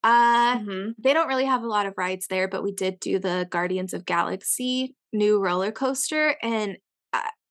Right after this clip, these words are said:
Speaker 1: it was amazing. It was, like, my favorite thing about the whole trip. I was so happy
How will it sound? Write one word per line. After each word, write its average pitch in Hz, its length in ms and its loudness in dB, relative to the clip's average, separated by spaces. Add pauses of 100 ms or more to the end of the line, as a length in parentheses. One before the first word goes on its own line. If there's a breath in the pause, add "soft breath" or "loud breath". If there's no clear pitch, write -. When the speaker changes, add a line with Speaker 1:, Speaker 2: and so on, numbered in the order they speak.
(160)
Speaker 1:
it 277 160 0
was 330 220 0
amazing. 190 560 -2
It 233 80 2
was, 262 140 2
like, 285 140 0
my 233 200 -2
favorite 196 320 -2
thing 185 200 -6
about 180 280 -2
the 180 100 -6
whole 175 180 -6
trip. - 440 -6 (640 loud breath)
I 254 560 4
was 262 220 0
so 226 200 0
happy 190 640 0